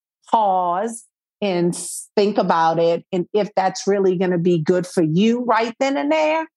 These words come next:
or if you can come back and help them at another time.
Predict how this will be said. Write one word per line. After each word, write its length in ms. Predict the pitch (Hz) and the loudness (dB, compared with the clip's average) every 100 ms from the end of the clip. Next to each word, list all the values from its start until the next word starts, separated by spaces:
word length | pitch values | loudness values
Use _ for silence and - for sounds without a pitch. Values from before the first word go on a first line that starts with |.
| _ _ | _ _
or 160 | 269 277 | 0 0
if 100 | 240 | 0
you 140 | 277 | -2
can 180 | 285 277 | -2 -4
come 240 | - 285 233 | -2 -2 0
back 240 | 240 247 | -2 -2
and 120 | 247 233 | -6 -4
help 260 | 247 247 | -4 -4
them 160 | 240 233 | -4 -2
at 180 | - 220 | -2 -2
another 360 | 208 214 202 - | -2 -4 -6 -10
time. 260 | 220 190 | -6 -6